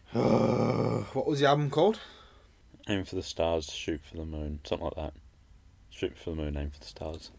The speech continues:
Speaker 1: Hmm, it was something like that. Come on. I can get one more for a half a point. I'm lost this week. Hopefully my skills are better next week.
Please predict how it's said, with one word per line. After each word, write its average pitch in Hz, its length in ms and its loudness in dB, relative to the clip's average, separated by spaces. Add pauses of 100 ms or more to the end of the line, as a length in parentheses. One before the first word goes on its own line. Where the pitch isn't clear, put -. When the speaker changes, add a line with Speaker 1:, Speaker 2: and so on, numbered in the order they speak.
Speaker 1:
Hmm, 98 220 -10 (200)
it 101 80 -12
was 90 160 -8
something 85 280 -10
like 85 140 -18
that. 98 160 -16 (640)
Come 147 200 4
on. 87 300 0 (340)
I 139 60 0
can 156 100 4
get 175 160 12
one 131 280 8
more 101 220 0
for 101 260 -4
a 92 60 -4
half 98 220 -4
a 101 40 -16
point. 82 320 -14 (1000)
I'm 120 200 -4
lost 95 300 -2
this - 220 -10
week. 92 340 -10 (280)
Hopefully 110 320 -8
my 82 160 -10
skills 90 400 -10
are 87 40 -14
better 87 220 -12
next 87 300 -16
week. - 200 -14